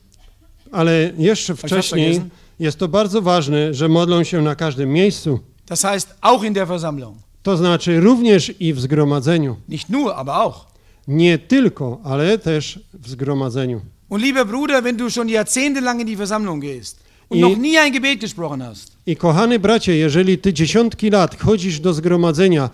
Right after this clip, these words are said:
Speaker 1: i jeszcze nigdy nie wypowiedziałeś jakiejś modlitwy,
Speaker 2: dann sagst du zu diesem Vers,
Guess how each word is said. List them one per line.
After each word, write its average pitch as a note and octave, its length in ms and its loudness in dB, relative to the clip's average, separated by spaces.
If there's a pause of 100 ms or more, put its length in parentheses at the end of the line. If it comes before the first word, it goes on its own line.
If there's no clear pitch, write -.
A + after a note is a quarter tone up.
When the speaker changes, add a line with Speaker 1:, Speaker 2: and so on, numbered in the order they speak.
(380)
Speaker 1:
i F#3 80 4
jeszcze F3+ 380 6
nigdy F3+ 460 6
nie F#3+ 140 4
wypowiedziałeś E3+ 840 2
jakiejś E3+ 380 -2
modlitwy, C#3+ 560 -2 (300)
Speaker 2:
dann F#3+ 160 -4
sagst B3+ 380 0
du B3+ 100 -2
zu A#3 160 -4
diesem G#3 300 -2
Vers, E3 420 -4